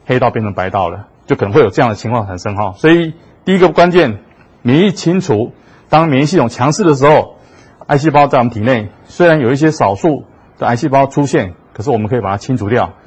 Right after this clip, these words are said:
平衡的状况下是社会动荡哈，我觉得他这个解释很好哈，社会动荡啊，很忙，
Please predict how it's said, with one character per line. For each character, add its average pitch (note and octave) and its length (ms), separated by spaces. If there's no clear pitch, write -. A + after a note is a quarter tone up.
平 G#3 220
衡 F#3+ 100
的 F#3+ 60
状 G#3+ 160
况 G3+ 80
下 G3 120
是 F#3 160
社 F3+ 280
会 E3 140
动 C#3+ 220
荡 C3 220
哈， A2+ 80
我 A2+ 160
觉 E3+ 80
得 E3 60
他 E3+ 120
这 E3+ 80
个 D#3+ 80
解 A2 180
释 C#3 160
很 B2+ 120
好 A2+ 160
哈， A2 160
社 D3+ 140
会 D#3 100
动 C#3+ 180
荡 C3+ 260
啊， A#2+ 320
很 A#2 100
忙， C3 420